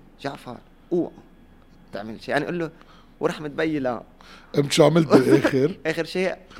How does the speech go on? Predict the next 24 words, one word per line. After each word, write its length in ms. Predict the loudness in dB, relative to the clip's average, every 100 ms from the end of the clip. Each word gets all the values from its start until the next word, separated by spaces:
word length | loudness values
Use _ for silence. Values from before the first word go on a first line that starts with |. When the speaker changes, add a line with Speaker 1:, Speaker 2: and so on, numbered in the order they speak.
| -8
Speaker 1:
هي 180 | -4 -2
والكاميرات 540 | -2 -4 -4 -2 -2 -2
قبل 120 | -4
ما 80 | -4
تسكر 380 | -6 -8 -6
اللايف 280 | -4 -2 -2
تبعها. 460 | -4 -6 -6 -8 -14 -20 -18 -8
يعني 140 | -6
في 120 | -4
تقريبًا 400 | -4 -2 -2 -4
شي 160 | -6 -6
مية 120 | -6
تي 200 | -4 -6
في 120 | -2
عم 160 | -2 -4
يصور. 360 | -6 -6 -6 -10 -16 -20 -20 -20 -6
كله، 320 | -2 0 -2
يعني 240 | -2 -4 -4
العالم 520 | -8 -8 -2 -2 0
العربي 320 | 0 -2 -2
كله 240 | -4 -4 -4
عم 100 | -6
يصور 400 | -6 -6 -6 -8
بالعالم. 440 | -10 -10 -12 -14